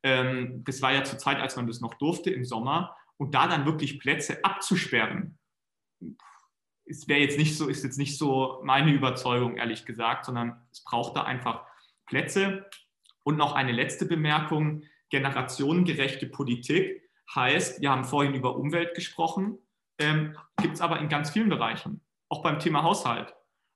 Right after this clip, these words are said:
Und, ähm, ich glaube, wir nehmen jetzt Einschränkungen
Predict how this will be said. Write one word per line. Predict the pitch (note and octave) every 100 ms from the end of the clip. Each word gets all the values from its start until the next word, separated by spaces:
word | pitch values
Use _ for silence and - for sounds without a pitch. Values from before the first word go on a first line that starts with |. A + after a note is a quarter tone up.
| _
Und, | D#3+ D#3 C#3+ -
ähm, | D3 C#3 C3+ C3+ -
ich | -
glaube, | - F#3+ F#3 G3
wir | D3+
nehmen | C#3 C#3 C3+
jetzt | C3 - - -
Einschränkungen | D3+ F3+ - E3+ F3 E3+ D3 B2+ B2 B2+